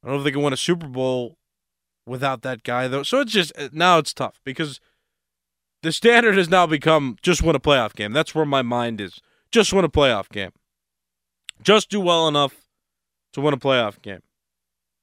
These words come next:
And now we have to wait till next season to make sure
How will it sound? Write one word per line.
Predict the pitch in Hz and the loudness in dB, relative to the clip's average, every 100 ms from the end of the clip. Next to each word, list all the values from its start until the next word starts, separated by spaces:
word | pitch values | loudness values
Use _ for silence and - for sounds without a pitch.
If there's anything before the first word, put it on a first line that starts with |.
| _ _ _ _ _ _ _ _ _ _ _ _ _ _ _ _ _ | _ _ _ _ _ _ _ _ _ _ _ _ _ _ _ _ _
And | - | -18
now | 110 | -8
we | 123 | -6
have | 123 | -6
to | 120 | -4
wait | 123 113 | -4 -4
till | 120 | -6
next | 117 117 120 214 - | -6 -4 0 0 0
season | - 147 123 113 | -2 0 0 -4
to | 120 | -6
make | 107 101 | -8 -10
sure | - 110 104 101 | -10 -8 -8 -12